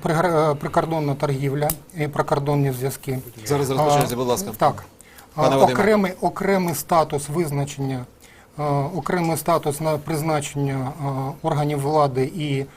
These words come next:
Speaker 1: силових структур. Це було в законі чотирнадцятого року. І плюс до того, е, закріплені, е, захищені видатки бюджету на, е,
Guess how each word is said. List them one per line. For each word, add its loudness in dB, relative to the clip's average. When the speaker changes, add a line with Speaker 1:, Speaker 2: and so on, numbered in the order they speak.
Speaker 1:
силових -2
структур. -6
Це -2
було 0
в 0
законі 0
чотирнадцятого -4
року. -8
І 0
плюс 0
до -2
того, 0
е, -4
закріплені, -2
е, -4
захищені -2
видатки -2
бюджету -4
на, -2
е, -2